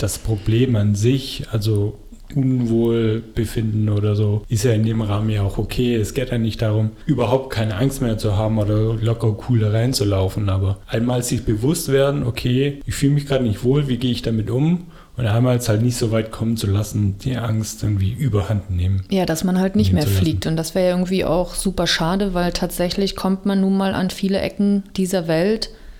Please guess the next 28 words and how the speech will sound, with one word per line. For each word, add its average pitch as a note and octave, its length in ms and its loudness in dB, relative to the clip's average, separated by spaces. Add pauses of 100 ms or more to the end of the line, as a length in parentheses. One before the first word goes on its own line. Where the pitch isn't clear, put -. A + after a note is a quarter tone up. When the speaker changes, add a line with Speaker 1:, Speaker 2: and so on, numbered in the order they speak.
(240)
Speaker 2:
nur F#3 120 2
mit E3 160 -2
dem G3 100 2
Flugzeug. E3 520 -2
Speaker 1:
Ja. G2+ 60 2
Speaker 2:
Oder F#3+ 160 4
man G3 420 0 (140)
nimmt G3 300 0
ein F#3+ 100 2
Floß G#3 460 0
oder D#3+ 200 0
ein D#3 140 0
Schiff G3+ 340 -2
oder D#3+ 220 -2
ein, D#3+ 120 0
geht E3 200 -4
zu E3+ 120 -2
Fuß G#3 440 0 (120)
in F3+ 160 0
die E3+ 120 0
Antarktis - 600 -2
oder E3+ 120 -4
so. E3 200 -4 (120)
Speaker 1:
Da B2+ 100 0
fällt A#2 260 0
mir A2+ 240 2
Speaker 2:
<laughs> A#2+ 40 2
Speaker 1:
auch A2+ 200 0